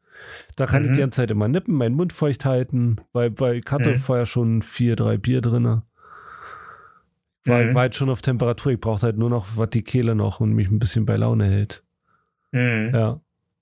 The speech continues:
Speaker 2: Du hast grad so viele Sachen gesagt, auf die ich, äh, mit sexuellen Witzen reagiert, äh, reagieren hätte können. Aber nein, das ist der neue Podcast ohne sexuelle Anspielung.
Speaker 1: Okay.
Speaker 2: Ja.
Speaker 1: Ja.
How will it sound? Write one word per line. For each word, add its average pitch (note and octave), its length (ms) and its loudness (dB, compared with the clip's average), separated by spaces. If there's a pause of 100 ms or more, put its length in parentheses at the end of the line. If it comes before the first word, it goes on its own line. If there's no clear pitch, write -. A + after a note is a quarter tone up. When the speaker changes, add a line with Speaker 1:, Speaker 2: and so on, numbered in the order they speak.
(420)
Speaker 2:
Du - 40 -8
hast - 180 -6
grad A2+ 180 0
so C#3 80 0
viele C3 300 0
Sachen B2 340 -2
gesagt, B2 340 -2
auf A#2+ 160 -4
die B2 160 -2
ich, C3 260 -6
äh, A#2+ 160 2
mit B2+ 200 -2
sexuellen B2 540 -2
Witzen C#3+ 300 -2
reagiert, B2 560 -2
äh, C#3 200 -2
reagieren C3 580 0
hätte - 200 -2
können. C#3+ 180 0 (200)
Aber D#3 160 0
nein, G#3 160 0
das E3 140 0
ist - 60 -2
der C3 100 2
neue D#3+ 260 0
Podcast - 600 0
ohne C3+ 220 0
sexuelle C#3 480 -2
Anspielung. C#3 680 -2 (100)
Speaker 1:
Okay. A#2+ 480 0 (680)
Speaker 2:
Ja. A#2 220 -2 (880)
Speaker 1:
Ja. A#2 280 -2